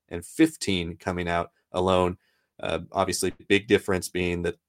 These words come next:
this is only a fifteen episode season versus a sixteen. But, you know, I think I would imagine that episode fifteen, instead of it being a two twenty-four minute episodes, we're getting a,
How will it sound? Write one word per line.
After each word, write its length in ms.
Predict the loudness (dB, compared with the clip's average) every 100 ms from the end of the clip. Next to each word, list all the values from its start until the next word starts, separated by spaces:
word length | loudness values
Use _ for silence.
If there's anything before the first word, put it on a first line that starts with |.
| -4
this 180 | -2
is 100 | 0
only 220 | 2 2 0
a 60 |
fifteen 440 | 2 0 0 0 2
episode 440 | 2 0 0 0
season 420 | 0 -2 -2 -4
versus 360 | -2 -4 -4 -4
a 240 | -4 -6 -8
sixteen. 760 | 0 4 4 0 -2 0 -2 -6 _ _ _ _ 0
But, 240 | 0 0
you 120 | -6
know, 100 | -6
I 140 | -4 -4
think 240 | -4 0
I 120 | 2
would 200 | 2 0 _
imagine 460 | -2 6 6 6 4
that 180 | 0 0
episode 340 | 0 0 0 2
fifteen, 540 | 2 2 2 0 0 -2
instead 260 | -2 4
of 80 | 4
it 80 | 4
being 220 | 2 2
a 200 | 2 0 -2 _
two 200 | 0 2 2
twenty-four 580 | 4 2 4 6 8
minute 240 | 8 4 2
episodes, 560 | 0 2 4 4 2
we're 140 | -4 -4
getting 400 | -2 -2 -2 -2
a, 400 | 0 0 2 -2